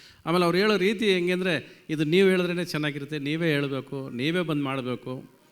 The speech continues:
ಅಂತ ಹೇಳಿದಾಗ, ಸರಿ, ಒಬ್ರು ಕನಸು ಕಾಣೋದು ಮುಖ್ಯ ಅಲ್ಲ, ಕನಸಿನ ಜೊತೆ ನಾವಿದ್ರೆ ಅವ್ರಿಗೆ ಹೆಲ್ಪ್ ಆಗಂಗಿದ್ರೆ ಆಗಲಿ, ಒಳ್ಳೇದಾದರೆ ಒಳ್ಳೆ ವಿಷಯ ಹೇಳ್ತಾ ಇದೀವಿ ನಾವು ಅಂದರೆ ಅದಕ್ಕೂ ಒಳ್ಳೇದು. ಆಮೇಲೆ ಎಲ್ಲ ಹೊಸಬರು,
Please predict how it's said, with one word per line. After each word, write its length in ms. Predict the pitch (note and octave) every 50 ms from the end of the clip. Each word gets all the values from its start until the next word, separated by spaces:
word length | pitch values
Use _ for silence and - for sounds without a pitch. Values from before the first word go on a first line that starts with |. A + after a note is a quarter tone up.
| _ _ _ _ D3+
ಅಂತ 160 | D3 D3 E3
ಹೇಳಿದಾಗ, 320 | E3 E3+ F#3 F3+ F3+ E3+
ಸರಿ, 460 | C#3+ - E3+ E3 D#3+ C#3+ B2+ A#2 G#2
ಒಬ್ರು 520 | G2+ G2 G2 G2+ G2+ G2+ A2 A2+ A#2 B2 A#2
ಕನಸು 320 | - D3 E3+ F#3 - -
ಕಾಣೋದು 380 | F#3+ F#3 F3+ E3+ D#3 D#3+ D3 C3+
ಮುಖ್ಯ 260 | C3 C3+ B2+ - D3
ಅಲ್ಲ, 140 | C#3 B2+ A2+
ಕನಸಿನ 440 | - B2+ C#3+ D#3+ D#3 - F3 D#3 C3
ಜೊತೆ 260 | C#3 C3+ C3+ F3+ E3+
ನಾವಿದ್ರೆ 800 | D#3 C#3+ C#3 C#3+ D3 C#3 C#3 D3 D#3+ D3+ C3+ A2 - - - - - C3+
ಅವ್ರಿಗೆ 200 | C3+ C#3 C3+ D3
ಹೆಲ್ಪ್ 200 | E3+ F3+ D#3+ E3+
ಆಗಂಗಿದ್ರೆ 400 | D#3+ D3 D3 C#3 C#3+ D#3 E3+ D#3+
ಆಗಲಿ, 260 | C#3 C#3+ D3+ C#3+ D3
ಒಳ್ಳೇದಾದರೆ 720 | C3+ C3+ C#3+ D3 C#3 C3+ C3 B2 D3 F3 F3+ F3 - -
ಒಳ್ಳೆ 240 | - C3 C#3 D3+ D#3+
ವಿಷಯ 180 | D#3+ D3 D#3 D3+
ಹೇಳ್ತಾ 320 | C#3 C#3 D3 D3 C#3+ C#3+
ಇದೀವಿ 140 | C#3 C#3 C#3
ನಾವು 260 | B2+ B2+ B2+ C3 C3
ಅಂದರೆ 160 | C3 D#3+ G#3
ಅದಕ್ಕೂ 260 | F3 D#3+ E3+ E3 - D3
ಒಳ್ಳೇದು. 340 | C3+ B2+ B2+ C3+ C3 C3
ಆಮೇಲೆ 200 | C#3+ C3 B2+ A#2+
ಎಲ್ಲ 140 | B2+ D3 F#3
ಹೊಸಬರು, 640 | D#3+ C3 B2+ B2+ - D3 C#3+ C3+ C3 C#3 C#3 -